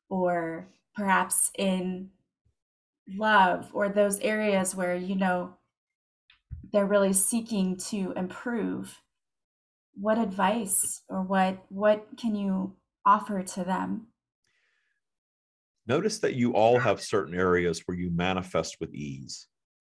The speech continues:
Speaker 2: And, and sometimes it's not easy to focus on that because the areas where you do not manifest with ease are, are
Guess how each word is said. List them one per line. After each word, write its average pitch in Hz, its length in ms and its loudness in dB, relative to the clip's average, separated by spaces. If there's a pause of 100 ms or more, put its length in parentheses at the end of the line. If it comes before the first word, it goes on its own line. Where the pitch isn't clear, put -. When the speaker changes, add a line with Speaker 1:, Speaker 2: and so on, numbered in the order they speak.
(580)
Speaker 2:
And, 92 180 -6
and 90 120 -6
sometimes 117 440 -2
it's 90 140 -8
not 98 160 -2
easy 95 200 -4
to 82 100 -4
focus 87 400 -4
on 76 160 -8
that 73 240 -8
because - 260 -10
the - 140 -6
areas 92 400 2
where 87 80 -2
you 87 100 -4
do 80 100 -10
not 90 280 -2
manifest 78 480 -8
with 78 100 -12
ease 78 320 -8
are, 76 220 -6
are 73 240 -8